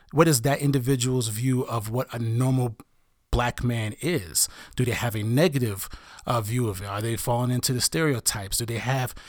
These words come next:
previous interactions with other black individuals that, uh, form their view of what they believe a normal black guy is? And at that point, how am I different from that norm that you asked the question in that respect?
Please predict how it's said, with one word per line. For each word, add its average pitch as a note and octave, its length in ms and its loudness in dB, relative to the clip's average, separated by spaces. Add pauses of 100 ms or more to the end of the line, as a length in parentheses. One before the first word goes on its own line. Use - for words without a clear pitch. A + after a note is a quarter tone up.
(200)
previous D3 560 4
interactions C3+ 760 0
with B2 240 -2 (280)
other C3+ 240 2
black B2 300 0
individuals B2 840 0
that, A2 300 -2 (360)
uh, A#2 320 -2
form C#3 460 2
their C3 200 2
view C#3 280 2
of A#2 200 -2
what A#2+ 220 -2
they C#3+ 160 2
believe B2 460 0
a - 20 -6
normal A#2 320 0
black - 320 -2
guy A2 300 -4
is? F3+ 180 0
And A#2+ 100 -2
at G#2 140 -8
that F#3+ 180 -2
point, A2 380 -2 (600)
how D3+ 460 4
am B2 240 -2
I C#3+ 200 0
different C3 500 0
from B2+ 220 0
that A#2 240 -4
norm A#2 600 2
that A#2 160 -4
you C3 240 0
asked B2 300 -4
the - 80 -12
question - 600 -4
in G#2+ 120 -6
that G#2 180 -8
respect? A2+ 560 -6